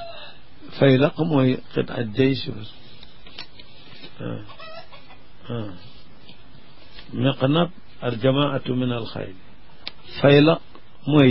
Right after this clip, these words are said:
jaysh. Fii miqnabin wa faylaqi. Wa fii xamiisin ab ci lël, xamiis lëlu xare dañ koy xamiis,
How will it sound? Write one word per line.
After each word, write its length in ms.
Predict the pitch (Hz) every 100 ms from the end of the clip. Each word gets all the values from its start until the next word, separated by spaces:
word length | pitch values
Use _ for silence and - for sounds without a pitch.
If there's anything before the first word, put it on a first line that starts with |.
| 110
jaysh. 300 | 117 104 - - - 117 113 - - - - - - - - -
Fii 140 | 160 165
miqnabin 680 | 170 - 151 165 156 185 185
wa 180 | 165 147
faylaqi. 600 | 156 147 131 131 - 107 127 - - - - - - - - - - - - - - - - - - - - - - - - - - - - - - - - - - - - - - - - - - - - - - - 131
Wa 140 | 165
fii 220 | - 185 170
xamiisin 540 | 170 170 185 160 175 170
ab 140 | 165 151 -
ci 140 | 160
lël, 240 | 151 190 - -
xamiis 340 | 139 151 202 -
lëlu 400 | 139 139 165 170 -
xare 220 | 147 147 151
dañ 160 | 135
koy 140 | 147 139 -
xamiis, 420 | 143 151 165 147